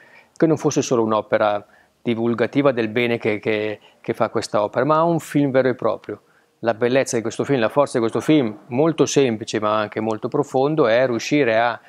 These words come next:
raccontare in modo divertente e anche commovente, in modo comunque coinvolgente,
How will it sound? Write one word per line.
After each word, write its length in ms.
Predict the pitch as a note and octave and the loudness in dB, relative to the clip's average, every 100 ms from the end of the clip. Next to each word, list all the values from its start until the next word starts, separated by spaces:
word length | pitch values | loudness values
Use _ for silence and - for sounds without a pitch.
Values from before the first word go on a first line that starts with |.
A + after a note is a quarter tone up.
| - - _ | -20 -20 _
raccontare 560 | C#3 - D#3+ C#3+ G#2+ A2 | -4 0 0 2 0 0
in 60 | |
modo 500 | A#2 A#2 A2 G#2+ G#2 | 0 0 2 0 -2
divertente 1040 | G#2+ A#2+ A#2+ A#2 - C3+ A2+ G#2+ C3 D#3+ - _ _ - | -2 0 2 0 0 0 0 -2 -2 -2 -4 _ _ -10
e 100 | G#2 | -6
anche 300 | G#2 - A2 | -6 -4 -4
commovente, 720 | B2 B2 C#3+ D3+ A2+ G#2+ A2+ | -2 -2 2 2 0 -4 -4
in 80 | A2 | -2
modo 260 | A2+ A2 | -2 -2
comunque 580 | G#2+ A2+ A#2+ - A#2 A2+ | -4 -4 -4 0 0 0
coinvolgente, 960 | - B2+ B2+ D3 C3+ C#3 A2+ G#2+ B2+ | -2 -2 2 0 2 0 0 -2 -4